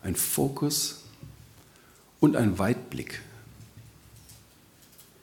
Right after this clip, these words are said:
Ohne diesen Bericht, da müssten wir selbst versuchen, folgende Fragen zu beantworten. Was ist wirklich wichtig im Leben?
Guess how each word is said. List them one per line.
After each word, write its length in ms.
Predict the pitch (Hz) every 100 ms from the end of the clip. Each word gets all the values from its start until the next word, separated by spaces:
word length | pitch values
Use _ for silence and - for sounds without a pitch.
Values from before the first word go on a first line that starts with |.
| - - - - - - - - - - - - - - - -
Ohne 240 | 147 165
diesen 260 | 139 131 120
Bericht, 320 | 120 156 -
da 60 |
müssten 340 | 104 139 - 120
wir 80 | 101
selbst 480 | 107 139 180 -
versuchen, 680 | - 104 101 151 - 131 151 - -
folgende 320 | 120 113 113
Fragen 380 | - 101 107 104
zu 120 | -
beantworten. 540 | - 98 92 65 71 - - - - - - - - - -
Was 320 | 107 160 -
ist 400 | 180 123 104 104
wirklich 580 | 156 160 190 185 110 107
wichtig 460 | 139 - - 120
im 180 | - 98
Leben? 360 | 90 90 85